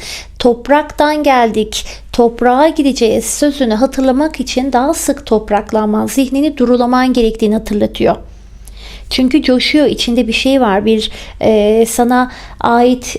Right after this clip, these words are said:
olmayan ama senin beslediğin, körüklediğin bir şey var. Bu duygu, bak ölüm kartı ne diyor? İçindeki o his, e, o kımıldama, o aslında uyanışa geçmeni gerektiren gelişmeler, ruhun uyanışa geçiyor. Bazı bilgilerin,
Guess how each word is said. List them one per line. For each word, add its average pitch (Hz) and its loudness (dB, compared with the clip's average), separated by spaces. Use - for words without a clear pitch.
olmayan 294 2
ama 277 2
senin 269 2
beslediğin, 254 0
körüklediğin 254 0
bir 240 2
şey 220 0
var. 285 2
Bu 359 4
duygu, 285 2
bak 226 0
ölüm 277 2
kartı 269 0
ne 269 0
diyor? 277 2
İçindeki 254 -2
o 294 0
his, - -2
e, 247 2
o 320 0
kımıldama, 269 2
o - 0
aslında 277 0
uyanışa 269 2
geçmeni 277 0
gerektiren 233 0
gelişmeler, 220 2
ruhun 285 4
uyanışa 285 2
geçiyor. 311 0
Bazı 254 2
bilgilerin, 254 0